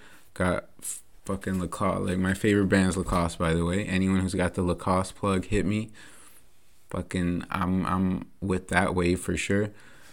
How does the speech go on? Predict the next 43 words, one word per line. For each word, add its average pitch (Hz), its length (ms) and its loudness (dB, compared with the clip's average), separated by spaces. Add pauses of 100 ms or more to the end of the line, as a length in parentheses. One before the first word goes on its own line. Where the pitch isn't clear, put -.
(840)
But - 100 -6
yo, 98 200 8
I 104 120 6
just 143 220 2
feel 160 160 4
like 156 160 4
sometimes 123 480 0
when 117 100 2
you 107 160 2
dress 87 420 4
nicer, 117 560 0 (1300)
you 98 160 -4
feel 123 340 2
better, 85 340 0
bro. 87 400 0
Like, 90 200 -2
you 90 120 2
got 90 240 2
more 98 200 0
confidence. 101 720 -2
Like, 85 260 0
I 92 120 2
went 98 220 2
to 104 100 -2
the 95 80 0
store 92 360 0
today, 92 320 2
I 90 60 2
saw 87 240 -2
people 90 460 0
wearing 82 360 4
sweats 82 520 0
and 87 120 -2
shit. 87 240 0
I'm 82 180 0
like, 82 180 -4
"Yo, 82 160 2
I'm 90 180 0
looking 92 300 -2
better 82 240 -2
than 85 160 0
you 82 100 0
today." 85 460 -2